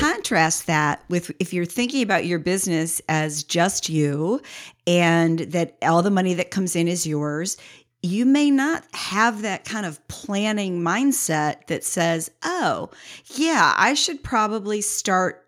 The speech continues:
now when I'm making money and I have extra. I should start banking some now for when a quiet day comes or when I want to make a quiet day come."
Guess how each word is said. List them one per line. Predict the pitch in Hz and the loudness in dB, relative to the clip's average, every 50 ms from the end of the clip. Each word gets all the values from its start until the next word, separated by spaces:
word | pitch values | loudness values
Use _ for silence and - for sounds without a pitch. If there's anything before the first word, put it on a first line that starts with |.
| _ - | _ -6
now | 175 175 196 240 277 254 180 147 - 69 80 233 269 277 - | -2 0 2 4 4 4 4 2 2 0 -2 -2 -4 -6 -6
when | - 185 170 | -4 -2 0
I'm | 165 165 175 | 0 0 0
making | 185 202 196 - 220 202 | 0 -2 -2 -2 -2 -2
money | 190 180 175 185 180 | -2 -2 -2 -2 -2
and | 170 165 | -2 -2
I | 165 | -2
have | 160 165 170 170 160 | -2 -2 -2 0 0
extra. | 175 214 - - - - 143 147 - 170 - - - - - - | 0 0 -2 -4 -4 -4 -2 -4 -4 -6 -8 -12 -16 -16 -10 -8
I | - | -6
should | 427 - 480 466 | -4 -4 -4 -4
start | - - 311 277 262 311 | -2 0 0 0 2 2
banking | 269 233 247 240 - 247 247 | 2 2 2 0 0 -2 -2
some | 240 - - 226 226 220 | 0 0 0 0 0 -2
now | 214 214 226 269 285 247 - - 78 - - | -2 -2 -2 -2 0 0 0 -2 -2 -4 -6
for | - - - 190 190 185 185 185 185 180 180 185 - - - _ _ - | -10 -6 -2 0 0 2 2 2 2 2 0 -2 -4 -10 -20 _ _ -4
when | 185 190 196 202 | 0 0 0 0
a | 196 | 0
quiet | 190 - - 214 190 196 202 190 - | -4 -6 -2 0 2 2 2 2 0
day | - 190 185 180 180 | 0 0 0 0 0
comes | - - 240 220 220 208 160 160 160 160 - - - | -2 -4 -4 -2 -2 -2 -2 -2 -2 -4 -4 -2 0
or | 180 185 180 | 2 2 2
when | 175 190 185 | 2 0 0
I | 185 175 165 165 | 2 2 2 2
want | 160 160 160 170 196 240 - - | 2 0 0 0 0 0 -2 -4
to | - 175 | -4 -2
make | 156 151 143 139 - 131 | -2 -2 -2 -2 -4 -8
a | 131 | -10
quiet | - - - 131 135 120 - - | -8 -6 -4 -4 -4 -4 -6 -8
day | - - 98 101 - | -8 -8 -8 -8 -8
come." | - - - - 82 92 - | -10 -12 -12 -10 -12 -12 -14